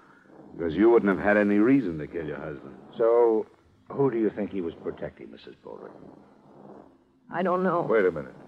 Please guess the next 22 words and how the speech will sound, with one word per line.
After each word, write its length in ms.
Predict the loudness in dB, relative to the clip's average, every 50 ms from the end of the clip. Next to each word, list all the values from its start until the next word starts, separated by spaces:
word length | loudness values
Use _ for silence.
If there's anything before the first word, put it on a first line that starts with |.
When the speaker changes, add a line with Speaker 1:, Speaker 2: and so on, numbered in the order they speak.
| -20 -20 -20 -20 -20 -18 _
Speaker 4:
Art 260 | -6 -4 -4 -4 -4 -4
told 240 | -4 -2 -2 -2 -4
so 120 | -4 -6 -4
many 280 | -4 -4 -4 -6 -8 -10 -10
stories. 340 | -8 -6 -4 -2 -2 -2 -2
I, 220 | -4 -4 -2 -2 -2
I 120 | -2 -2
don't 260 | -2 -2 -2 -2 0
get 160 | 2 2 2
it. 80 | 2 0
Speaker 1:
The 80 | 0 2
last 300 | 4 6 6 4 2 2
one 180 | 0 2 2
depended 360 | 2 2 2 2 2 4 4
on 120 | 4 4 4
a 80 | 2
car. 380 | 0 0 0 2 4 4 4 4
I 100 | 2 0
told 280 | 0 0 0 2 2 2
you 40 |
about 220 | 0 0 0 -2 -2
it. 120 | -4 -8